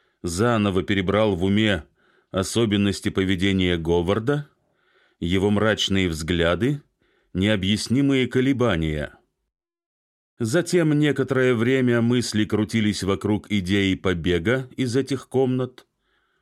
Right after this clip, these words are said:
Но куда бежать в этом огромном, переполненном людьми мире?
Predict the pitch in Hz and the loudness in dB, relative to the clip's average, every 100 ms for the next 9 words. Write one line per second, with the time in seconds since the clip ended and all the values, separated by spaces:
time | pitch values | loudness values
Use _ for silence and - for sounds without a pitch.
0 | _ _ _ 90 107 104 135 165 143 101 | _ _ _ 0 0 0 0 2 2 0
1 | 90 107 85 - - _ _ _ - 92 | 2 0 0 -4 -14 _ _ _ -2 0
2 | 107 104 104 104 117 110 104 95 87 104 | 2 2 2 2 2 2 2 0 0 0
3 | 107 110 110 98 101 101 98 104 95 107 | 0 0 2 2 2 2 0 0 0 2
4 | 98 107 85 73 | 2 2 0 -4